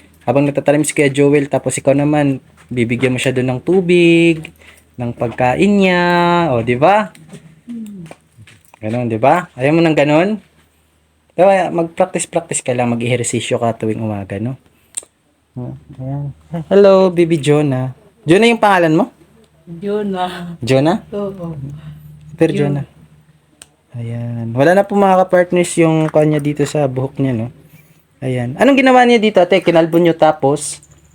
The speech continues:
Speaker 2: Kay, ah, Asamad.
Speaker 1: Binilhan niyo ng kwan?
Speaker 2: Okay, si Joel, ah, si Ton.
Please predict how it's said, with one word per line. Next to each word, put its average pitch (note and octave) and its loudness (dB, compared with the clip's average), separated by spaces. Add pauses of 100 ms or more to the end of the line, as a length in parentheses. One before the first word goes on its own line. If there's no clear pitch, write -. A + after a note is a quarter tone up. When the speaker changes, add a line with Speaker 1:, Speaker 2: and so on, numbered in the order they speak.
(580)
Speaker 2:
Kay, F3+ -8
ah, F#3 -8 (140)
Asamad. F#3+ -10 (640)
Speaker 1:
Binilhan F3 2
niyo F3 4
ng D#3+ 2
kwan? D3 2
Speaker 2:
Okay, G3+ -4
si A3 -10 (280)
Joel, A3 -4
ah, F#3 -6
si F3+ -14
Ton. G3 -8